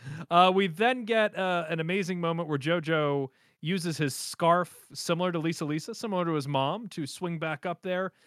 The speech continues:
and does a Haman overdrive, which blasts through Kars's arm blade and directly into Kars's arm. We get a little pause where Joseph's like, "Did it work? Did it work? Did it work?" And then Kars's arm completely explodes and he, like, limply falls off into the spikes.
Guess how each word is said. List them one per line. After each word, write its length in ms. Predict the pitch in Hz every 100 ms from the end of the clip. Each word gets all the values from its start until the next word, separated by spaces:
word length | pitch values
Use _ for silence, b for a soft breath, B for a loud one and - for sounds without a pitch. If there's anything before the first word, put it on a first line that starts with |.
| b -
and 200 | 156 156
does 440 | 165 185 190 175
a 120 | 170
Haman 760 | 170 190 170 185 202 202 202 202 -
overdrive, 840 | 185 190 175 156 151 131 110 101
which 220 | 123 -
blasts 400 | - 160 208 196
through 140 | - 190
Kars's 480 | - 180 175 156 156
arm 320 | 170 175 170
blade 400 | 165 165 160 156 b b b
and 120 | 143
directly 540 | 135 131 165 - 160 147
into 140 | 139
Kars's 520 | - 156 143 127 120 151
arm. 400 | 135 151 196 220 b b b b
We 80 | 165
get 120 | 196
a 60 | 190
little 200 | 214 196
pause 500 | - 185 175 165 143
where 100 | 135
Joseph's 280 | 147 131 135
like, 140 | 120
"Did 140 | 123
it 60 | 123
work? 260 | 151 233 -
Did 100 | 127
it 80 |
work? 240 | 147 226 -
Did 100 | 139
it 60 |
work?" 300 | 135 196 214 - b b
And 120 | 165
then 80 | 170
Kars's 460 | 165 214 214 180 170
arm 380 | 160 160 160 147
completely 540 | 151 131 190 175 147
explodes 680 | 135 - - 139 135 131 127
and 140 | 135
he, 100 | 127
like, 260 | 123 117 107
limply 320 | 123 139 143
falls 400 | 127 143 135 123
off 280 | 127 117 107 -
into 160 | 131
the 100 | 107
spikes. 600 | - - 90 73 - -